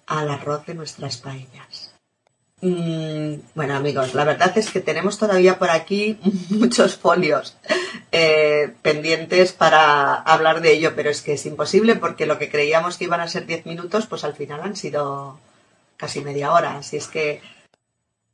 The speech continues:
mm, Ana, ¿qué te parece? ¿Quieres que les comentemos a nuestros amigos un par de menús que nos parezcan muy ricos y,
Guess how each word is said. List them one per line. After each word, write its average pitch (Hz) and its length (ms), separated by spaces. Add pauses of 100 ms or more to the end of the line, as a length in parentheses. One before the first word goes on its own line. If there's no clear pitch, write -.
(340)
mm, 151 720
Ana, 165 340
¿qué 190 160
te 190 120
parece? 151 380
¿Quieres 185 240
que - 80
les 320 140
comentemos 165 540
a 160 80
nuestros 156 420
amigos 156 380
un 170 100
par 156 180
de 160 60
menús 156 580 (480)
que 160 160
nos 156 160
parezcan 156 580
muy 160 100
ricos 156 440
y, 147 480